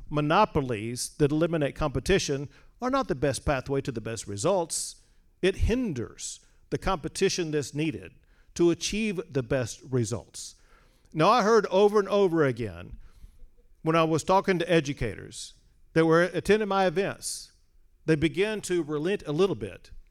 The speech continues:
and said, "Well, listen, if we're gonna go down the pathway, we just want a level playing field. Let's get rid of the star test, for example." I listened, I learned, I processed,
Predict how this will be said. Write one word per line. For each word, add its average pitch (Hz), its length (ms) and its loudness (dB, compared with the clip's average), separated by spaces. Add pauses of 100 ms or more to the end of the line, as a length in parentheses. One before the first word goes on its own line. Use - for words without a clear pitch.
(280)
and 147 100 -4
said, 190 120 4
"Well, 175 140 2
listen, 208 240 0
if 131 60 -6
we're 220 120 2
gonna 262 160 -6
go 196 120 -4
down 160 180 -4
the - 60 4
pathway, 117 560 -2 (580)
we 196 140 0
just 220 160 -4
want 190 180 -2
a 175 60 -2
level 175 340 -4
playing 190 440 -8
field. - 480 -10 (720)
Let's 226 160 0
get 233 260 -4
rid 214 100 2
of 214 80 0
the 185 60 -2
star 220 380 -4
test, 156 360 -4
for 135 160 -4
example." 113 460 -8 (960)
I 135 60 -4
listened, 208 720 -2 (480)
I 143 60 -2
learned, 185 640 0 (500)
I 127 80 -2
processed, 190 800 -2